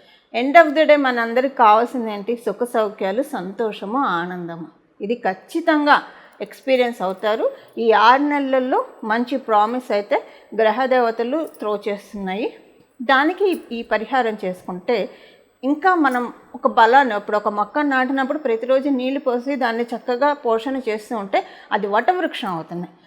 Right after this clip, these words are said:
మనకున్న యోగం, ఇప్పుడు గ్రహదేవతలు ఇచ్చే యోగాన్ని వటవృక్షం చేసుకోవాలా వద్దా? అలా చేసుకోవడానికి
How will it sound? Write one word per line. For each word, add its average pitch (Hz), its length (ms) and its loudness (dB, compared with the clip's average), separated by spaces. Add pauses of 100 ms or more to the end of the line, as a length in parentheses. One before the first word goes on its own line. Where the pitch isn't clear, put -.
(140)
మనకున్న 339 480 2
యోగం, 302 440 4
ఇప్పుడు 294 220 2
గ్రహదేవతలు 285 640 4
ఇచ్చే 277 260 2
యోగాన్ని 262 320 2
వటవృక్షం 254 640 0
చేసుకోవాలా 233 500 0
వద్దా? 202 300 -6 (320)
అలా 277 260 0
చేసుకోవడానికి 202 760 -4